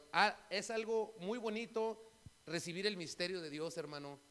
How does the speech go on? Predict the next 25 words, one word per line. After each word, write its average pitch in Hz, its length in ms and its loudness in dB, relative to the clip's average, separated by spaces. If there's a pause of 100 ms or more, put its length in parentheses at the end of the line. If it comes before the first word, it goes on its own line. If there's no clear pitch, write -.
(160)
que 143 200 -2
despierta 160 480 0
nuestro 143 260 -4
espíritu 151 480 -6
para 123 240 -4
que - 80 -14
sepamos 131 400 -6
que - 80 -4
hay 135 80 -2
un 139 140 -6
Dios 131 160 -6
poderoso. 113 520 -6 (360)
La 160 160 4
parábola 233 400 6
contiene 202 360 2
elementos 208 640 0 (400)
fácilmente 226 540 4
reconocibles 175 800 0 (220)
por 165 140 6
el 156 140 8
auditorio. 151 580 6
Sabemos 220 460 4
que 196 240 6
el 165 100 2
maestro 196 600 2